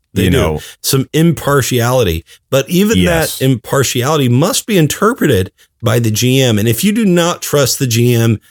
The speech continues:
Speaker 1: you're gonna have hurt feelings. You're
Speaker 2: Yep,
Speaker 1: going to have
Speaker 2: that's true.
Speaker 1: resentment, right?
Speaker 2: Mm.
Speaker 1: And, and I say this as a person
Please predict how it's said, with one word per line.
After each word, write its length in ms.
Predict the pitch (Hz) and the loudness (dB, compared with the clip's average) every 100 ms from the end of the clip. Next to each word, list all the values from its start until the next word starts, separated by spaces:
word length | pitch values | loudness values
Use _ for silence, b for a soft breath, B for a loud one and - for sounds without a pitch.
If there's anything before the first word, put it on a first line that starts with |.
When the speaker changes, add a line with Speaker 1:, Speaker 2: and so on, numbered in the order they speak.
| _ | _
Speaker 1:
you're 180 | 113 113 | -4 -2
gonna 160 | 123 117 | 0 0
have 280 | 113 95 - - | 0 -2 -10 -10
hurt 260 | - 117 - | -4 -4 -2
feelings. 560 | 113 87 71 73 - B B B - | 0 0 -2 -6 -10 B B B -6
You're 200 | 104 104 | -4 0
Speaker 2:
Yep, 80 | 87 | 0
Speaker 1:
going 180 | 110 107 | 0 0
to 60 | |
have 220 | 107 107 | -2 -2
Speaker 2:
that's 180 | 92 - | -2 -4
true. 120 | 101 | -2
Speaker 1:
resentment, 720 | 104 78 104 101 76 76 - - _ | 0 0 0 -2 -4 -6 -8 -20 _
right? 260 | 95 95 95 | -4 -4 -4
Speaker 2:
Mm. 140 | 85 80 | -2 0
Speaker 1:
And, 140 | 76 71 _ | 0 -4 _
and 160 | 113 110 | -2 0
I 100 | 151 | 0
say 460 | - - 208 247 226 | 0 0 0 0 0
this 280 | 202 151 | 0 0
as 200 | 175 147 | 0 2
a 100 | 156 147 | 0 -2
person 760 | - 139 131 - 135 131 | 0 0 0 0 0 0